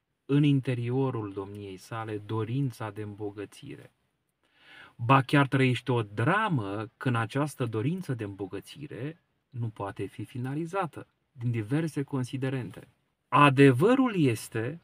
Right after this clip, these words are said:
că niciodată, ca om sănătos, nu te poți apropia cu tot sufletul și din toată inima de Dumnezeu. Pentru că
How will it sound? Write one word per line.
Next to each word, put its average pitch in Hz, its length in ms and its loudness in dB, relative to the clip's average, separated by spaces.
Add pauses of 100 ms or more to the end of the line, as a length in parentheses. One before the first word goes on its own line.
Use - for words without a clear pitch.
(1400)
că 160 160 2
niciodată, 175 1160 0 (720)
ca 127 160 2
om 165 260 0
sănătos, 156 840 -6 (100)
nu 135 240 0
te 151 180 -2
poți 143 440 0
apropia 120 1160 -4 (460)
cu 117 200 -10 (120)
tot 156 200 -2
sufletul 123 920 -6 (800)
și - 180 -20
din 104 240 -8
toată 147 400 -8
inima 131 760 -4 (100)
de 113 200 -6
Dumnezeu. 107 720 -6 (1120)
Pentru 135 480 4
că 120 400 0